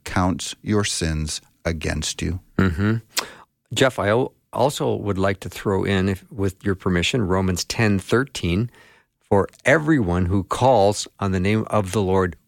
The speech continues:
Speaker 2: will be saved," period.
Speaker 1: Yep. It's offered to every single person. And, um, you know, he demonstrated his love for us. Paul says that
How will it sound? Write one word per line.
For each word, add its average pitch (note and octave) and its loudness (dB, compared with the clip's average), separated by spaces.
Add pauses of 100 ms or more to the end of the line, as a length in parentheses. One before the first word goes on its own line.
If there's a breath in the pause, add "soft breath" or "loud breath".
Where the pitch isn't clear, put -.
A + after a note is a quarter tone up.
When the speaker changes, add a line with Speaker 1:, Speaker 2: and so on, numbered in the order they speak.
Speaker 2:
will B2+ 2
be A#2 0
saved," - -2 (600)
period. D#2+ -2 (300)
Speaker 1:
Yep. - 0 (580)
It's F#2 0 (100)
offered A#2+ 2
to F#2 -6 (180)
every C3+ 2
single A2 0
person. F#2+ -6 (840)
And, F#2+ 0
um, F#2+ 2 (580)
you G2 0
know, G2+ 4
he G#2+ 0
demonstrated A2+ 2
his G2 -2
love G#2 2
for A#2 2
us. B2+ 2
Paul A2 2
says G#2 0
that F2 0